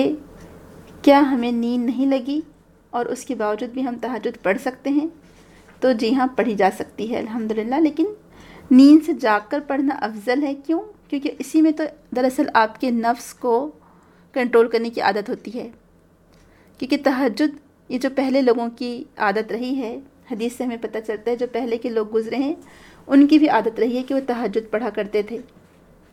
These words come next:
تو لہٰذا نیند سے جاگ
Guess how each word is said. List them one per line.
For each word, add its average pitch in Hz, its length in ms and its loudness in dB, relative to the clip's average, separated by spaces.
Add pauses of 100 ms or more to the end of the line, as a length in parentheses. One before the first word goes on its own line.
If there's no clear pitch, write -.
(1700)
تو 269 60 -4
لہٰذا 277 440 4 (3250)
نیند 285 340 10
سے 339 80 2
جاگ 220 240 2